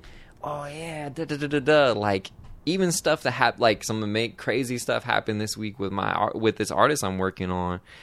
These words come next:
with, and I haven't really told anyone about it 'cause I'm just like, "Man, I, I'm just gonna keep it to the neck until I can really,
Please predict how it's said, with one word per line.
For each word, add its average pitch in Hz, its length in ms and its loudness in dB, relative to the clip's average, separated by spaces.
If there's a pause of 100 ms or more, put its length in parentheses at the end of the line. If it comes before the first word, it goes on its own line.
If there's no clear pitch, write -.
(160)
with, 98 400 4 (100)
and 92 580 -2 (380)
I - 140 0
haven't 127 320 2
really 127 260 2
told 139 300 2
anyone 202 360 2
about 139 340 2
it 139 140 -4
'cause 131 140 -4
I'm 131 160 -2
just 135 200 -6
like, 113 260 -2
"Man, 135 280 -6
I, 123 260 0 (520)
I'm 117 160 -6
just 110 220 -2
gonna 98 160 -4
keep 107 240 -6
it - 60 -16
to 110 100 2
the 101 80 2
neck 107 320 2
until 107 180 2
I 92 80 2
can 95 180 -4
really, 104 600 2